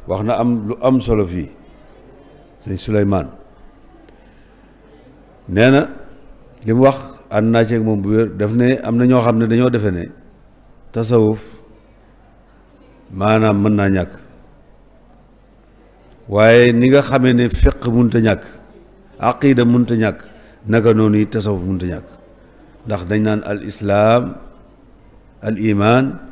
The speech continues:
wal islam wal ihsan, ñoom ñett ñoo ànd. Munoo ne jàng naa aqida ba xam ko, waaye du ma jàng islaam, du ma jàng fiqh, du ma jàng téere fiqh yi.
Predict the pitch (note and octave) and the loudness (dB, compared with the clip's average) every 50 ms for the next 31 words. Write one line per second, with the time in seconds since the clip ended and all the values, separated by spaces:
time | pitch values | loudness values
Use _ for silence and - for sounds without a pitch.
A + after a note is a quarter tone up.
0 | - - - - - - - - G2 G2 F#2+ G2 G2+ F2+ F2+ G2 G#2 G#2+ A2 A#2 | -20 -20 -20 -20 -20 -18 -10 -6 -6 -4 -4 -6 -8 -8 -4 -2 0 0 2 0
1 | C3 C3+ - - - - - G2 B2+ D#3 E3+ D#3+ D3 - D#3 C#3 - - - - | -2 -4 -8 -14 -16 -10 -6 -4 -4 -2 -4 -6 -6 -8 -8 -8 -8 -10 -12 -12
2 | - G2+ G#2 A#2 C3+ D3 C#3+ C#3 C3+ D3 C#3+ C#3 B2+ A2+ G#2+ - - - - _ | -8 -4 -2 0 0 -2 -2 -4 -4 -2 -2 -2 -4 -6 -10 -14 -20 -20 -20 _
3 | _ - - - - - _ _ _ _ _ _ - _ - - - _ _ _ | _ -20 -20 -20 -20 -20 _ _ _ _ _ _ -20 _ -20 -20 -20 _ _ _
4 | - - - - - - - - - - - - - - - - - - - - | -20 -20 -20 -20 -20 -20 -20 -20 -20 -20 -20 -20 -20 -20 -20 -20 -20 -20 -20 -20
5 | - - _ _ _ - - - - - - - - - G2+ A2 B2 C3+ C#3 C#3+ | -20 -20 _ _ _ -20 -20 -20 -20 -20 -20 -20 -14 -8 -2 0 2 4 6 6
6 | D3 C#3+ D3 D#3+ F3 F3+ - - - G2+ G2 A#2+ C3 C#3 C#3 C#3 C#3 C#3 C3+ A#2+ | 6 6 4 4 2 0 -4 -10 -10 -4 -2 0 0 2 2 2 2 2 2 0
7 | B2+ B2+ - C3 C3 A#2 A#2 A2 B2 A#2+ - - D3 C3 - - G#2 F#2 - - | -2 -2 -2 0 0 0 0 0 0 -2 -2 -2 -2 -2 -2 -4 -8 -10 -12 -14
8 | - - - - - - _ _ _ _ _ - - - - - - - - - | -20 -20 -20 -20 -20 -20 _ _ _ _ _ -20 -20 -20 -20 -20 -20 -20 -20 -20
9 | - - _ - _ _ _ _ _ _ - - - - - - G#2+ A#2 B2 B2 | -20 -20 _ -20 _ _ _ _ _ _ -20 -20 -20 -20 -6 0 4 6 6 6
10 | B2+ B2 A#2 B2 B2 B2+ B2 A2 A2+ A2+ A2+ A2 A2 A2+ A2 - - - - F#2+ | 6 4 4 2 0 0 0 2 2 2 2 2 0 -2 -4 -6 -6 -6 -4 -4
11 | F2 D2+ - - - - - - F2+ F#2 G2 G2 G2+ G2 G2 F2 F#2 F2+ - - | -4 -6 -6 -12 -20 -20 -16 -10 -8 -6 -4 -2 -2 -2 -4 -6 -8 -12 -14 -16
12 | - - - - - - - - - - - - _ - - - - - - - | -20 -20 -20 -20 -20 -20 -20 -20 -20 -20 -20 -20 _ -20 -20 -20 -20 -20 -20 -20
13 | - - - - - - - - - - - - - _ _ _ - - - F#2 | -20 -20 -20 -20 -20 -20 -20 -20 -20 -20 -20 -20 -20 _ _ _ -14 -8 -4 -2
14 | F#2+ G#2 G2 G#2 G#2 G2+ G2 F#2 G#2+ G2+ F#2+ F#2+ E2 - - - G#2 F2 D2+ | 0 0 2 0 0 0 -2 -2 -2 -2 -4 -4 -4 -4 -6 -6 -6 -10 -10